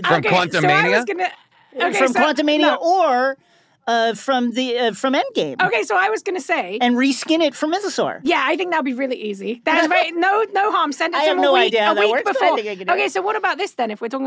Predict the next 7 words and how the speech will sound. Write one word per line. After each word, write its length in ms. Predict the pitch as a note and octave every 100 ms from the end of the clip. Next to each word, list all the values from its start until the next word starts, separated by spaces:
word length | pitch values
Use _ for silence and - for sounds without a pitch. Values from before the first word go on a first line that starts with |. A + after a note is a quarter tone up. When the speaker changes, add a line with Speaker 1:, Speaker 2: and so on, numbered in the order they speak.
| B3+
Speaker 3:
about 360 | A3+ G#3 - - _ - G#3+
u-, 160 | B3+
reusing 520 | A#3 B3 B3+ A3+ G#3+ G#3+
assets, 480 | A3+ - - - - _ - _
will 280 | G#3 D4 B4
the 160 | G#4 F4
asset 480 | E4 - - F3